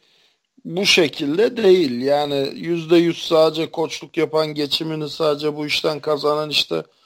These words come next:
Ozan Sarper vardı, Efe Aksöğek vardı. Vardı da vardı ama bu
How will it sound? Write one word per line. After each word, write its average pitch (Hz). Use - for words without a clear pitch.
Ozan 156
Sarper 151
vardı, 127
Efe 139
Aksöğek 139
vardı. 120
Vardı 190
da 202
vardı 220
ama 147
bu 202